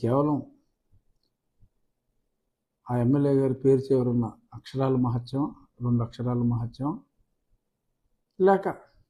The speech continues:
ఎమ్మెల్యే అన్న మూడు అక్షరాల మహత్యం నాకు ఇతమిద్దంగా తెలియకపోయినప్పటికీ, బహుశా రేపో మాపో ఇలాగ అలిగిన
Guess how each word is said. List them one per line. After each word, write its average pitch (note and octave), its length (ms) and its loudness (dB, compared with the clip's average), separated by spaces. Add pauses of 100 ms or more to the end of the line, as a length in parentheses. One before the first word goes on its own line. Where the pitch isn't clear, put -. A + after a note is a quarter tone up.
(640)
ఎమ్మెల్యే D3+ 520 6 (1200)
అన్న C#3+ 180 4 (180)
మూడు C#3 240 4
అక్షరాల C3+ 340 -2 (120)
మహత్యం B2 400 -4 (1200)
నాకు B2 240 0
ఇతమిద్దంగా B2+ 580 0 (720)
తెలియకపోయినప్పటికీ, C3+ 920 2 (1120)
బహుశా E3+ 360 4 (800)
రేపో D3 320 2 (120)
మాపో C#3 280 -2 (1200)
ఇలాగ D3 260 4 (280)
అలిగిన D3 260 4